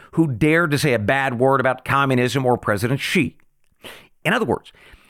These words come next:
President Xi and his Communist Party made a pact with these mafias, and here it is. Xi and his underlings would allow these mafias to operate both at home and abroad,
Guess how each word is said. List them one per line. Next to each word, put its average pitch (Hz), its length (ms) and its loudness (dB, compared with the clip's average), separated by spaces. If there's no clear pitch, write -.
President 320 480 0
Xi 190 360 0
and 165 120 2
his 151 120 0
Communist 175 380 -2
Party 113 440 2
made 151 180 0
a 185 60 0
pact - 580 -6
with 123 160 0
these 104 180 0
mafias, 101 640 0
and 120 240 -2
here 113 260 2
it 143 60 2
is. 117 300 2
Xi 247 460 0
and 214 100 2
his 185 140 2
underlings 139 720 0
would 175 180 2
allow 214 340 2
these 240 220 2
mafias 156 640 2
to - 120 -2
operate 139 440 0
both 135 180 0
at 139 180 2
home 170 320 2
and 131 140 0
abroad, 143 640 2